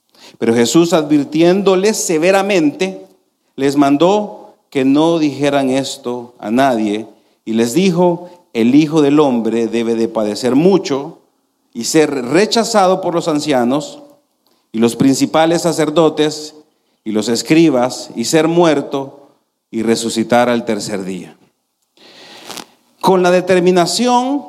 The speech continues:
de dirigirse hacia el lugar donde debía morir en Jerusalén, sin hacer mayores pausas en el camino,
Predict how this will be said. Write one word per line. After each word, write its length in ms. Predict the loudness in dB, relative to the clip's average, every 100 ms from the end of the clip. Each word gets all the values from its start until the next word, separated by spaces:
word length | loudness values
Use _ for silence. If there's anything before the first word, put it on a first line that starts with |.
| -2
de 120 | 2
dirigirse 580 | 4 2 0 -2 0 -2
hacia 260 | 0 0
el 80 | 4
lugar 520 | 4 4 4 2 0
donde 280 | 0 0 2
debía 320 | 2 2 2
morir 320 | 2 2 0 0
en 140 | -2
Jerusalén, 720 | -2 -2 0 0 2 0 -4 -10 -20 _ _ _ _ _
sin 260 | -4 0 0
hacer 300 | 0 0 2
mayores 500 | 2 2 2 0 -4
pausas 540 | 0 2 2 -2 -4
en 100 | -2
el 140 | -2 0
camino, 640 | 2 4 2 0 -6